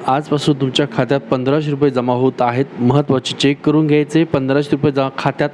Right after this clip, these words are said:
आलेले आहेत का? पात्र महिलांच्या खात्यात हे पैसे जमा होणार आहेत.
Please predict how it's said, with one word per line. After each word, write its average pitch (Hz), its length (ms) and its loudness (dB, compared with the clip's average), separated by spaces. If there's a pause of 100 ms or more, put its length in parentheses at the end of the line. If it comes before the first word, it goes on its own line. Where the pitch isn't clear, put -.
आलेले 127 280 2
आहेत 127 180 0 (120)
का? 110 80 -2 (640)
पात्र 143 300 0
महिलांच्या 147 460 2 (100)
खात्यात 143 240 -2 (100)
हे 139 80 -6
पैसे 139 340 -2
जमा 123 240 -4
होणार 117 200 -6
आहेत. 95 120 -12